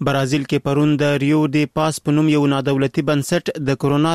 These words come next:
د قربانیانو یاد ته درناوی وکړ او د کوپاکابانا سمندر غاړه کې یې زر سرې پوکاڼې هوا ته پورته کړې. امریکا بیا د کرونا ویروس د پیښو او له دې کبله د مړینې د شمیر له اړخه تر برازیل مخکې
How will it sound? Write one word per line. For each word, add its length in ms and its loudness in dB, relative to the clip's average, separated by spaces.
د 140 -4
قربانیانو 600 0
یاد 260 0
ته 140 -2
درناوی 500 0
وکړ 340 -2
او 180 0
د 180 -2
کوپاکابانا 760 -2
سمندر 460 0
غاړه 320 0
کې 180 -2
یې 240 2
زر 240 0
سرې 280 0
پوکاڼې 400 -2
هوا 260 0
ته 240 -4
پورته 320 -2
کړې. 180 0
امریکا 460 0
بیا 160 2
د 140 -6
کرونا 360 0
ویروس 300 0
د 160 -4
پیښو 380 0
او 40 0
له 120 -2
دې 160 0
کبله 380 0
د 160 0
مړینې 280 2
د 100 -4
شمیر 380 0
له 80 -2
اړخه 320 -4
تر 160 -2
برازیل 480 0
مخکې 280 -4